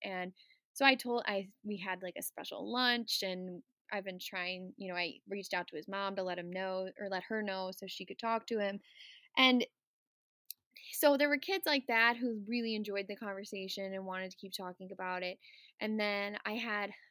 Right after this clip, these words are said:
I didn't really have any kids come up to me who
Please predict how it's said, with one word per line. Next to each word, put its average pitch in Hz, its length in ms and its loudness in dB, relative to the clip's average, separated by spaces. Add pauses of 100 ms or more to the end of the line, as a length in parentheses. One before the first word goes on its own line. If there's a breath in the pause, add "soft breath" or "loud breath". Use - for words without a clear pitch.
I 302 40 2
didn't 415 120 4
really 381 180 2
have 254 120 4
any 240 160 0
kids 208 340 -6
come 294 140 0
up 285 160 0
to 302 100 -4
me 294 340 2
who 262 440 2